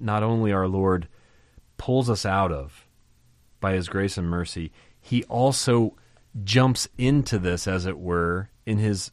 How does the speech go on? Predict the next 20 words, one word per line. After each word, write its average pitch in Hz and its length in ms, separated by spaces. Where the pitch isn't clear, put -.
incarnation, 110 920
in 104 100
his 90 140
only 107 260
begotten 98 480
Son, 80 460
into 135 200
the 123 140
depths 101 480
of 87 160
all 82 220
of 73 160
this, - 500
to 113 480
assume 147 680
all 104 300
of 90 120
this 92 220
into 110 320
himself, 85 720